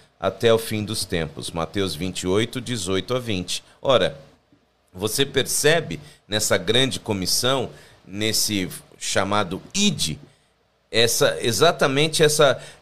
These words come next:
essa proatividade que Jesus espera. E, e a diferença da fé e da religião é que você não vai simplesmente colocar um alvo na testa de, das pessoas de batismo, né? Ó,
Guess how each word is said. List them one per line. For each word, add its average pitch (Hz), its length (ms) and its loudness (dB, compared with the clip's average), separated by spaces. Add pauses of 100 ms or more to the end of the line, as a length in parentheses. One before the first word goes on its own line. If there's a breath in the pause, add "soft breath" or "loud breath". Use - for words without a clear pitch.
(280)
essa 120 360 2
proatividade 143 1500 2
que 101 220 -10 (200)
Jesus 113 480 -2
espera. 87 560 2 (240 loud breath)
E, 98 40 -6
e 90 340 -8 (300)
a 120 120 2
diferença 151 640 2
da 127 180 6
fé 123 300 2
e 107 60 0
da 101 160 4
religião 101 720 -2 (360 loud breath)
é 110 120 0
que - 140 -6
você 147 320 0
não 185 140 0
vai 165 180 4
simplesmente 143 680 -4
colocar 131 380 -2
um 123 280 -2
alvo 117 380 2
na 101 160 -2
testa 110 480 0
de, 90 160 -10 (120)
das 95 180 -4
pessoas 110 600 -6
de 92 100 -16
batismo, 90 680 -4
né? 104 160 -6
Ó, 85 220 -4